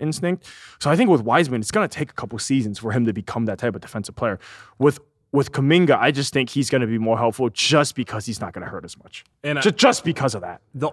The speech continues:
Speaker 2: only, so I get Ben's point, but I'm gonna disagree with him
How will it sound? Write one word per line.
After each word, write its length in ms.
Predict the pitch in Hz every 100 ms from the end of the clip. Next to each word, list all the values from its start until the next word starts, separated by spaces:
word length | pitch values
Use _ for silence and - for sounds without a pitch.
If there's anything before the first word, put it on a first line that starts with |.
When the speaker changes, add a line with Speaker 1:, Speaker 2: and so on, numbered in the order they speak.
| -
Speaker 2:
only, 800 | 165 202 208 208 208 190 175 - _ _ _ - _
so 180 | 139 165
I 120 | 143
get 260 | 127 170 -
Ben's 240 | 165 165
point, 340 | - 131 139 143 -
but 400 | 120 120 117 -
I'm 140 | 135 151
gonna 180 | 165
disagree 480 | 135 127 - - 123
with 160 | 131 131
him 240 | 131 127